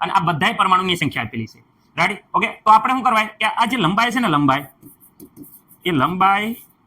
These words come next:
ને પેલા સેન્ટીમીટરમાં છે તો મી-, આ સેન્ટીમીટરમાં છે. ઓકે, સેમી, એને મીટરમાં ફેરવી દઈએ, ભાગ્યા સો કરી દઈએ. તો ભાગ્યા સો કરશું તો ઝીરો પોઇન્ટ ઝીરો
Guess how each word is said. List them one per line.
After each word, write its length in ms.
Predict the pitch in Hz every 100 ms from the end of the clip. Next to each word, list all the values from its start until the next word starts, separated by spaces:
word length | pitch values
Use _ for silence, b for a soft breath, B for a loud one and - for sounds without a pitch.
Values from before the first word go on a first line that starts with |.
| - - - _
ને 60 | 165
પેલા 200 | 185 190
સેન્ટીમીટરમાં 640 | - 180 202 202 190 196
છે 180 | 196 208
તો 120 | 202
મી-, 180 | 143 151 226
આ 100 | 233
સેન્ટીમીટરમાં 600 | 170 185 180 139 127 -
છે. 240 | 151 165 _ - _ 127
ઓકે, 160 | 147
સેમી, 480 | - 139 139 151 165 -
એને 120 | 151
મીટરમાં 380 | 156 - 190 202
ફેરવી 260 | 151 135 131
દઈએ, 320 | 127 156 - _ _
ભાગ્યા 240 | 123 131 156
સો 180 | 190 180
કરી 200 | 165 135
દઈએ. 220 | 123 127
તો 100 | 143
ભાગ્યા 280 | 127 175 170
સો 180 | 196
કરશું 280 | 165 175 156
તો 100 | 147
ઝીરો 260 | 117 151 190
પોઇન્ટ 260 | 175 175
ઝીરો 440 | 120 160 151 156